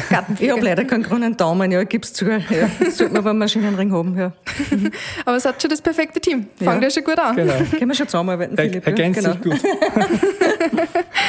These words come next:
Speaker 1: Wie schaut's im eigenen Garten aus? Nimmst du einen Rasenmäherroboter oder mähst du per Hand,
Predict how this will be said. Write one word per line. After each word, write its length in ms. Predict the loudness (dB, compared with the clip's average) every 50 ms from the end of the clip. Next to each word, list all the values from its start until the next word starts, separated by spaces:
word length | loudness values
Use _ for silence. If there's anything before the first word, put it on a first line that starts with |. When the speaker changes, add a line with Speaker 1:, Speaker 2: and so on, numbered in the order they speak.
| 0 -2 -2 -4 -6 -8 -8 -8 -10 -10 -12 _ _ _ -2
Speaker 1:
Wie 100 | -2 0
schaut's 220 | 2 2 2 0
im 80 | 0 0
eigenen 400 | 2 2 2 2 0 0 0 2
Garten 340 | 2 0 0 0 -2 0 2
aus? 300 | 2 2 0 -2 -6 -12 _ -20 -20 -20 -20 -20 _ _ _ _
Nimmst 280 | -2 -2 -2 -2 0 -2
du 20 |
einen 100 | 0 2
Rasenmäherroboter 1000 | 2 2 2 2 0 0 2 2 2 2 2 0 -2 0 0 2 2 2 0 -2 -6 -12 -10 -2 0
oder 320 | 0 2 2 2 2 2
mähst 260 | 0 0 0 0 0 -2
du 60 | -2
per 160 | -2 0 0
Hand, 240 | 0 0 -2 -4